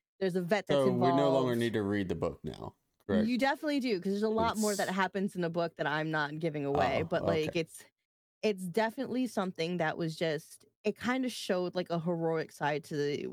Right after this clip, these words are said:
Speaker 1: a girl who thought she didn't really have anything to work for in her life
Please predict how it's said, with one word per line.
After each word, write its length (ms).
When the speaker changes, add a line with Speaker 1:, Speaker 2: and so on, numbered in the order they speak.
Speaker 1:
a 120
girl 600
who 140
thought 340
she 160
didn't 240
really 220
have 400
anything 480
to 120
work 280
for 180
in 100
her 140
life 320